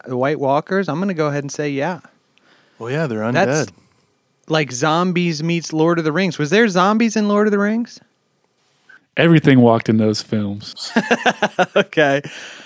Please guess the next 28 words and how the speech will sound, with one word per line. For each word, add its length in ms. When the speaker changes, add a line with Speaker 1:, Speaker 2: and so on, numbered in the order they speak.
Speaker 1:
Okay, 540
so 520
let's 280
get 180
into 340
it. 100
So 480
a 180
zombie, 960
as 300
defined 540
by 200
Wikipedia, 880
is? 480
Speaker 3:
A 80
zombie 560
is 140
a 60
fictional 600
undead 560
revenant 480
created 480
through 160
the 100
reanimation 760
of 100
a 60
corpse, 540